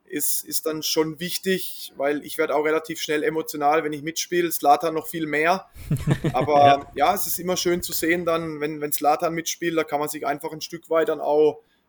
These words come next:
Speaker 1: können sich die Jungs was ab-, abschauen, was, was Lautstärke anbelangt, was Vororientierung anbelangt. Und ja, ich glaub, da haben wir ein gutes Miteinander.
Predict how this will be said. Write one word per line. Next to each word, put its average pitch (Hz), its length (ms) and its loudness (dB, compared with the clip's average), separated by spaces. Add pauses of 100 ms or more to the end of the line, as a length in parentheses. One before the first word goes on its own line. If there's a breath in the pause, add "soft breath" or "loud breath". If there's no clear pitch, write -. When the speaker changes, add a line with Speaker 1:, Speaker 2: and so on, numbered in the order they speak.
Speaker 1:
können 156 200 -2
sich 160 160 -6
die 151 100 -12
Jungs 151 320 -4
was 147 140 -8
ab-, - 340 -4
abschauen, 151 600 4
was, 139 200 0
was - 160 -4
Lautstärke 151 720 0
anbelangt, 143 560 -2
was - 580 -4 (100)
Vororientierung 156 1000 2
anbelangt. 147 680 -2
Und 139 380 -4 (380 soft breath)
ja, 123 140 0
ich 143 100 -4
glaub, 139 180 -6
da 143 80 0
haben 143 80 0
wir 143 60 -2
ein 135 60 -8
gutes 135 300 -10
Miteinander. 123 460 -8